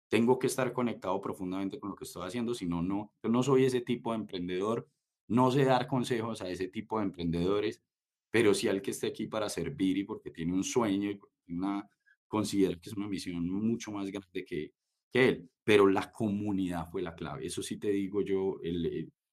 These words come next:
llámalo el network, llámalo lo que quiera, pero un network no se da si no hay una comunidad, una comunidad no se hay, no se da si no estás para servirla, y una comunidad no existe si también como compañía no hay vulner-, vulnerabilidad y transparencia y humanidad.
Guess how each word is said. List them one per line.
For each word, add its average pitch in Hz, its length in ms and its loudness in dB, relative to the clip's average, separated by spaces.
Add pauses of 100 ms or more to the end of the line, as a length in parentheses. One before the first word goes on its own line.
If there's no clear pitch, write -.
(120)
llámalo 104 380 2
el 90 120 2
network, 107 420 0
llámalo 98 300 -4
lo 113 60 -6
que - 160 -6
quiera, 80 240 -4
pero 82 160 -8
un 95 140 0
network 107 480 0
no 98 140 -2
se 95 140 -4
da 98 140 -6
si - 220 -8
no 90 220 -4
hay 87 120 -4
una 90 120 -2
comunidad, 98 520 -2
una 107 120 -4 (120)
comunidad 87 580 -4 (540)
no 101 160 0
se 98 220 0
hay, 92 320 -4 (300)
no 110 180 2
se 104 220 4
da 95 200 2
si 98 220 -4
no 101 260 2
estás - 340 -6
para 101 220 -8
servirla, 139 680 0 (420)
y 98 80 0
una 104 200 -2
comunidad 87 420 0
no 92 160 2
existe - 580 -4
si 90 220 -6 (140)
también 87 440 0
como 104 200 -8
compañía 87 640 -2
no 95 220 0
hay 92 140 2
vulner-, 90 540 -2
vulnerabilidad 82 920 -2
y 85 80 -8
transparencia 80 760 -4
y 92 80 0
humanidad. 87 520 0